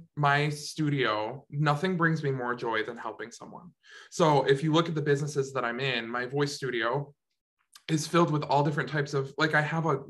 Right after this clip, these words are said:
my studio once started out all high schoolers and getting them ready for the college,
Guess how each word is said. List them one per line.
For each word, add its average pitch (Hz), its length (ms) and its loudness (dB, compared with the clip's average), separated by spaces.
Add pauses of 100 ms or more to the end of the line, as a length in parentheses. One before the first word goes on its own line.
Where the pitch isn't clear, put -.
(160)
my 151 260 0
studio 208 400 2
once 135 320 0
started 120 300 -2
out 110 200 -4
all 123 160 -4
high 110 200 -8
schoolers - 580 -12 (520)
and 151 280 2
getting 147 240 2
them 135 180 0
ready 117 220 0
for 127 160 -6
the 123 60 -8
college, 107 760 -6